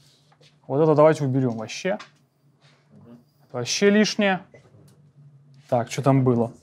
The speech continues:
Давай показываем. Тын-тын-тын. Да? Всем понятно, да? То, что вот эту вложенность просто можно убрать. То есть это как бы не поможет ни-, ни-, никому,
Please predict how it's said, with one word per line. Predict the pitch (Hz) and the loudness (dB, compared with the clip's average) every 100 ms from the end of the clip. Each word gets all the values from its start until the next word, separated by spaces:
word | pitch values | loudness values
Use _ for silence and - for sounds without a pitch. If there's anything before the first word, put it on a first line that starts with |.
| - | -6
Давай | 139 143 160 | 4 6 8
показываем. | 160 160 139 135 123 - _ _ _ _ | 6 6 6 4 2 -2 _ _ _ _
Тын-тын-тын. | 175 175 147 143 139 123 110 117 _ _ _ _ _ _ _ | -6 -4 -4 -6 -8 -10 -14 -14 _ _ _ _ _ _ _
Да? | 127 151 180 _ _ _ | -2 -2 -4 _ _ _
Всем | - 180 | -2 0
понятно, | 180 139 123 120 | 2 2 2 -2
да? | 120 139 | -4 -4
То, | 156 | -4
что | 143 127 | -8 -6
вот | 127 - _ - _ | -6 -8 _ -20 _
эту | 143 151 | -4 -2
вложенность | 160 165 160 - | 2 2 0 0
просто | 151 135 - | 2 2 0
можно | 156 160 160 185 | 0 0 0 0
убрать. | 190 190 196 190 _ _ _ _ | 2 2 2 0 _ _ _ _
То | 147 | -4
есть | 156 | 0
это | 175 | 2
как | 175 165 | 2 4
бы | 175 | 6
не | 196 | 6
поможет | 190 180 185 165 165 | 6 6 6 4 2
ни-, | 170 160 - | 0 0 -8
ни-, | 165 165 160 156 | -4 2 2 2
никому, | 170 170 165 151 147 180 | -2 2 4 4 4 2